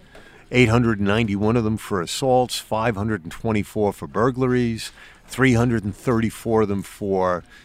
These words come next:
weapons, forty-eight of them for sex crimes, including fifteen rapes,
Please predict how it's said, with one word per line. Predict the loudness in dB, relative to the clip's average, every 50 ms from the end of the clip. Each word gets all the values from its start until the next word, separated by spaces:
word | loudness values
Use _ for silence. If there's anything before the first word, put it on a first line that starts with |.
| -20 -20 _ _ _ -2 2
weapons, | 4 4 4 4 2 0 0 0 0 -2 -4 -6
forty-eight | -10 -6 0 2 4 4 4 4 4 4 4 4
of | 4 2
them | 2 0 -2
for | -4 -6 -8 -8
sex | -6 -4 -2 -2 -4 -4 -8
crimes, | -6 -4 -2 0 0 0 -2 -2
including | -6 -8 -6 -6 -6 -4 -4 -4 -6
fifteen | -4 -6 -6 -8 -6 -4 -4 -2 -2 -2 -2
rapes, | -2 -2 -2 -2 -4 -6 -8 -10